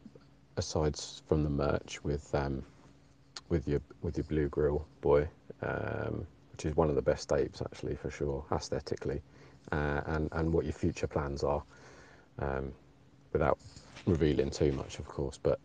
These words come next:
I'm really interested to get ape holders'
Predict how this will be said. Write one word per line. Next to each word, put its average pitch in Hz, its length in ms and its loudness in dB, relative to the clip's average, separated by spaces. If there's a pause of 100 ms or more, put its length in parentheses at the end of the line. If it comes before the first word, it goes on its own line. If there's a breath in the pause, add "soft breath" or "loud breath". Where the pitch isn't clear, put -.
I'm 85 160 4
really 85 240 8
interested 73 460 -2
to - 80 -16
get - 160 2 (360)
ape - 200 0
holders' 69 640 -2